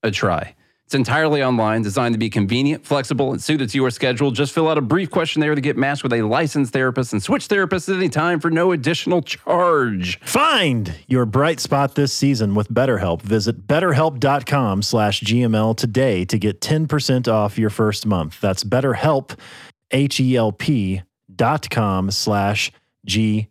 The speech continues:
Speaker 2: M L.
Speaker 1: Uh, here's one. <clears throat> I'm sure everyone saw this going around on Twitter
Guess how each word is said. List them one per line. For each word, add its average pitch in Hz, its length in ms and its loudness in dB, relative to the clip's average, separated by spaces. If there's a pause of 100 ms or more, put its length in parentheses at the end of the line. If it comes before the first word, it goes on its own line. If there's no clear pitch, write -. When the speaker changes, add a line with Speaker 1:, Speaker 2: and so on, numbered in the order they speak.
Speaker 2:
M 92 460 0
L. - 500 -4
Speaker 1:
Uh, 233 120 0
here's 240 320 0
one. 131 420 0 (120)
<clears throat> - 100 -8
I'm 165 300 2
sure 202 200 0
everyone 151 320 0
saw 131 220 2
this 120 180 -4
going 131 220 2
around 113 340 0
on 104 160 -2
Twitter 107 460 -2